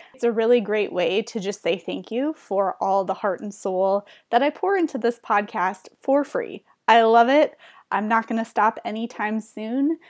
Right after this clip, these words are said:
but I'm all about both giving and receiving. So that is my ask for the day. So in today's podcast episode, I am going to talk to you about a really powerful concept that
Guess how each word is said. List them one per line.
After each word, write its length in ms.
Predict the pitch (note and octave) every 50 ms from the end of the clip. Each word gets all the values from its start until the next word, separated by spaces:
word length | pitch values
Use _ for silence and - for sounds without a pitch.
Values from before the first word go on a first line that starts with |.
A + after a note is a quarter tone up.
| _ _ -
but 440 | - G3 A3+ A3 G#3 G#3+ A3 - - -
I'm 180 | A3 A3 G#3 G3
all 180 | - - G3
about 480 | G3+ G3 F3+ F#3+ F3+ F#3+ F#3 F#3+ F#3+ - -
both 220 | - F#3 F#3 - -
giving 340 | B3+ B3 A#3+ B3+ C4 C4 -
and 160 | C4 B3 B3
receiving. 600 | B3 B3+ B3 - - F#3 F3 E3+ E3+ E3+ F3+ G3
So 200 | - - - A#3+ A3+
that 240 | B3 B3+ C4+ - C4+
is 180 | C#4+ C4+ -
my 120 | C4+ C4 B3
ask 340 | - - E3 - - -
for 160 | - - - -
the 100 | - -
day. 240 | - - - G#3+ - _ _ _ _
So 400 | - - - C#4+ A#3+ A3 A3 G#3+ - - - - - _ _ _ _ _ _
in 540 | - C4+ D4 D#4 E4 D#4+ D#4+ F4 F4 E4+ E4+ _ _
today's 560 | - - D4 B3+ B3 A#3+ A#3 B3 B3+ A#3+ -
podcast 560 | - - - A#3 A3 G#3+ - A#3 G#3 G3+ - - -
episode, 720 | G#3+ - - G3+ - - G#3+ G3 G3 F#3+ G3 G3 G3+ G3+ - - -
I 520 | G#3+ G#3 G#3+ A3 A3+ A#3+ B3+ C4+ C#4 -
am 140 | B3+ B3+ A#3+
going 220 | A#3 A3+ A3+ A#3 A3+
to 100 | A#3+ A#3
talk 260 | A3+ G3+ G3 G#3+ - -
to 100 | - A3
you 240 | G#3 G3+ G#3 G3+ G3 -
about 340 | - F#3+ G3+ G3 G3 - -
a 60 | G#3
really 320 | G3+ G#3+ G#3+ G3+ A#3+ B3
powerful 480 | A#3+ - - G#3+ G#3+ A3 A3+ - G#3+ A3
concept 680 | - - F3+ F3 F3+ G3 - G#3+ F#3+ F#3 - - - -
that 220 | G#3+ G#3 - -